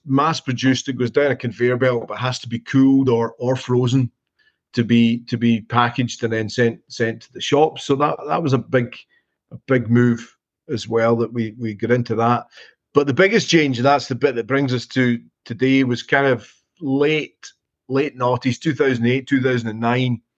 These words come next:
We were feeling the U K was a little bit small and getting small. It's quite,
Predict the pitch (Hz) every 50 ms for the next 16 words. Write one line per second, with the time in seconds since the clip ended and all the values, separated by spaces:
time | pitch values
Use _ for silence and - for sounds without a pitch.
0 | _ _ _ _ _ _ _ - 127 135 131 139 131 - - - 175 185 190 185
1 | 180 165 147 135 135 135 139 131 135 - 147 143 139 131 127 117 135 135 151 170
2 | 180 175 160 - 139 135 131 - - - - 127 131 127 127 131 135 135 131 120
3 | 117 117 143 131 127 123 120 - - 127 127 127 127 123 120 - - 180 175 -